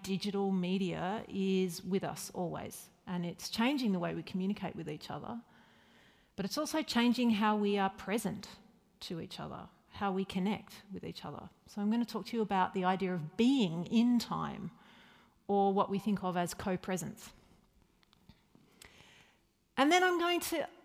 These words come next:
suggest that one of the things we're seeing the longer we've been using digital media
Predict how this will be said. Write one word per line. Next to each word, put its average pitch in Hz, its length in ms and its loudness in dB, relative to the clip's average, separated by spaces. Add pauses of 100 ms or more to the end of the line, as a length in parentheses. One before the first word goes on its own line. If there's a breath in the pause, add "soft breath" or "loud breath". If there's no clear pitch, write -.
(180)
suggest - 1400 -4 (800 soft breath)
that 220 260 4
one 233 200 6
of 294 100 2
the 330 80 2
things 277 320 0
we're 214 160 4
seeing 240 560 0
the 240 80 0
longer 233 380 4
we've 214 260 2
been 190 220 2
using 233 720 0
digital 254 580 0
media 233 580 2